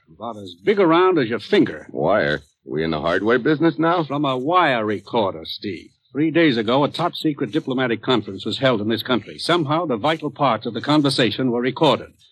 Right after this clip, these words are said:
Speaker 1: That wire recording would bring a fortune on, on the open market. And its existence is a serious threat to world security right now.
Speaker 2: I see. But why San Diego?
Speaker 1: We've traced the spool of wire that far.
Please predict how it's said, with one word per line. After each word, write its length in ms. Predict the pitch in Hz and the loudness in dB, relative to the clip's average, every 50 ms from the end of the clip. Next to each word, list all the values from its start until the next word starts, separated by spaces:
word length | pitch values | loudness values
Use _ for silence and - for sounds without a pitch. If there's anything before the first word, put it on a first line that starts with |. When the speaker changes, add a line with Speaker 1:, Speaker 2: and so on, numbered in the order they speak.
| _ _ _ _ _ _ _ | _ _ _ _ _ _ _
Speaker 1:
That 180 | 123 139 175 147 | -2 -2 -2 0
wire 400 | 143 156 185 185 180 175 165 160 | 2 2 4 4 4 4 4 2
recording 680 | 156 147 - - 175 170 143 131 139 170 202 220 185 156 | 2 0 0 2 2 2 4 4 2 0 0 0 0 -2
would 180 | 127 113 101 98 | -2 -4 -4 -2
bring 160 | 147 180 175 | 2 2 2
a 80 | 160 | 2
fortune 460 | - - 170 165 156 - - 107 101 104 | 2 2 4 4 4 2 0 -4 -4 -2
on, 100 | 107 107 | -2 -2
on 160 | 107 107 107 | -2 -4 -4
the 120 | 110 120 | -2 -2
open 200 | 139 151 135 131 | -2 -2 0 2
market. 380 | 135 147 147 123 - - 80 - _ _ _ _ _ _ _ _ | 4 4 4 2 0 -4 -14 -20 _ _ _ _ _ _ _ _
And 80 | 98 98 | -14 -8
its 80 | 95 | -6
existence 500 | 131 123 101 117 170 170 - - 160 - | -6 -4 0 0 0 0 0 -2 -6 -6
is 120 | 117 123 113 | -6 -6 -6
a 40 | 107 | -4
serious 440 | - 165 175 175 165 139 139 - | 0 2 2 4 2 2 0 0
threat 260 | - 185 147 110 - - | 0 0 0 0 -2 -8
to 80 | 98 | -6
world 240 | 87 117 143 143 131 | 0 2 2 2 2
security 380 | 135 139 139 151 135 107 101 92 | 0 0 0 2 2 2 0 -2
right 200 | 87 90 90 - | -4 -6 -6 -8
now. 200 | 87 85 - - _ - | -10 -12 -12 -14 _ -6
Speaker 2:
I 140 | - 80 | -4 -4
see. 400 | 80 - - 104 110 82 67 65 - _ _ - | -4 -2 0 0 0 0 0 -4 -8 _ _ -4
But 160 | - 85 76 | -4 -2 2
why 160 | 76 104 104 | 4 4 4
San 300 | 104 - 98 98 101 101 | 4 4 2 0 0 2
Diego? 420 | 104 117 127 160 185 165 170 - - | 2 0 0 -2 -2 -4 -4 -4 -2
Speaker 1:
We've 240 | 107 127 117 107 - | -4 -4 -6 -4 0
traced 260 | - 220 220 185 - | 2 2 2 2 2
the 80 | - | -2
spool 280 | 107 - - 131 117 107 | -6 -4 -2 -2 -2 -2
of 80 | 98 101 | -2 -2
wire 220 | 104 123 147 143 | 0 0 0 2
that 200 | 147 151 135 - | 0 0 -2 -2
far. 300 | - 165 165 135 95 87 | 0 0 0 0 -2 -4